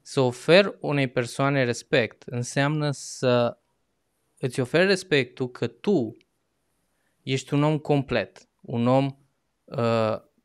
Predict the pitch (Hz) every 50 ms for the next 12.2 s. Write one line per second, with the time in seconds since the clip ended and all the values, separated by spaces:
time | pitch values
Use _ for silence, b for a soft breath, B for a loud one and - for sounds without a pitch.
0 | _ _ - - _ - 123 120 120 120 - - - _ _ _ _ _ _ _
1 | _ _ _ _ _ - 139 123 - 127 117 - - 117 - 139 147 - - 190
2 | 185 175 165 147 135 - - 113 - - 113 101 98 104 104 - - 123 113 110
3 | - 135 135 - - - 143 131 123 113 - - 123 131 139 139 - 143 143 131
4 | 127 135 139 131 113 101 101 101 - - _ _ _ _ _ _ _ _ _ _
5 | _ _ _ _ - - - - - - 135 135 131 131 131 - - _ _ _
6 | _ _ _ _ _ _ _ _ - 143 143 - - 147 139 135 123 127 120 -
7 | - 139 131 - - 131 123 120 123 123 123 - - 117 113 120 123 - - 120
8 | 113 113 - - 127 120 113 120 117 - - 110 110 117 113 110 - 110 - -
9 | 113 110 - - 110 110 110 104 98 110 107 104 104 - - - 101 104 104 -
10 | - - - _ _ _ _ _ b b b b b b b b b - - 131
11 | 123 - 139 127 120 - 156 170 175 175 185 170 - - - - 190 165 127 -
12 | - _ - _